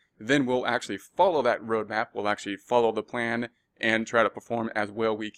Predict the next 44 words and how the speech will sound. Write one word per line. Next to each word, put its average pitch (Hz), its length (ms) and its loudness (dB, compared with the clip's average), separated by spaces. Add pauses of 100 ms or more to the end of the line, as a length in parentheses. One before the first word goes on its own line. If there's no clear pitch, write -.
(100)
as 110 260 0
we 107 120 -4
can 131 380 -4 (100)
in 135 160 -4
accordance 113 500 -4
with 117 260 -4
the - 80 -8
budget 110 380 -2
that 107 180 -2
we 110 160 -6
have 104 240 -4
put 110 200 -4
together. 110 480 2 (440)
Once 156 220 0
that 147 180 0
time 143 220 -2
period 127 200 -4
has 120 160 2
then 113 260 0
ended, 120 420 -2 (280)
then 139 360 0
we 123 120 -4
need 127 140 -2
to 120 60 -8
compare 120 440 0
what 107 380 0
actually 120 400 -2
happened 120 540 0
to 123 200 -6
what 117 280 0
we 120 160 -2
planned 127 560 -2
to 110 160 -6
happen. 92 400 -4 (300)
So 117 260 0
that's 113 220 2
gonna 117 160 -4
be 113 100 -4
the 104 100 -6
comparison, 139 720 -2 (300)
and 123 260 0
then 127 260 2
we'll 117 160 0
see 139 420 0